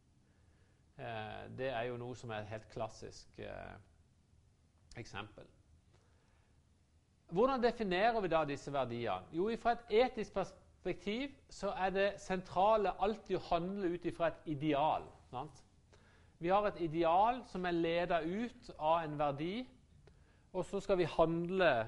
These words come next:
ut ifra den. For idealene, de er forankret i bestemte verdier, og ikke minst i bestemte menneskesyn.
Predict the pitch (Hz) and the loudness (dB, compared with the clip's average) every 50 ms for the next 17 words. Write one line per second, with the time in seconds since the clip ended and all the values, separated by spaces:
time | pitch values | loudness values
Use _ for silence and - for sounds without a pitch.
0 | 131 - 151 147 165 160 - 147 - - 127 120 113 113 107 90 90 - - _ | -4 -4 -2 -2 -2 -2 -4 -6 -2 0 0 2 2 0 0 -4 -10 -16 -20 _
1 | _ _ _ _ _ _ _ _ _ _ _ _ - _ _ _ _ _ _ _ | _ _ _ _ _ _ _ _ _ _ _ _ -20 _ _ _ _ _ _ _
2 | _ _ _ _ _ _ _ - _ _ _ _ _ _ _ _ _ - - - | _ _ _ _ _ _ _ -20 _ _ _ _ _ _ _ _ _ -20 -20 -20
3 | - _ _ _ _ _ _ _ - 185 190 190 175 175 185 185 190 220 233 233 | -20 _ _ _ _ _ _ _ -4 -2 0 0 2 4 6 8 8 8 6 6
4 | 190 170 160 156 185 196 202 196 - 180 160 151 170 196 214 208 - 165 156 147 | 4 2 2 2 4 4 4 4 2 2 2 2 2 2 0 -2 -2 -2 -2 -2
5 | 151 151 - - 180 180 202 202 - - 165 156 147 139 143 156 185 208 240 226 | -4 -6 0 2 2 2 2 0 -4 -4 -2 0 0 0 0 -2 0 0 0 0
6 | 196 196 185 - 214 196 180 175 175 202 240 262 262 214 - - - - 180 175 | 0 -2 -2 -2 -2 -2 -2 0 0 0 0 -2 -6 -8 -10 -12 -12 -8 -6 -4
7 | 175 180 160 147 160 - - - 156 156 175 165 - - 131 123 117 113 120 127 | -4 -4 -4 -6 -8 -8 -4 -2 -2 -2 -2 -6 -8 -10 -8 -6 -6 -6 -8 -10
8 | - - - - - - - - | -12 -12 -14 -14 -12 -14 -14 -14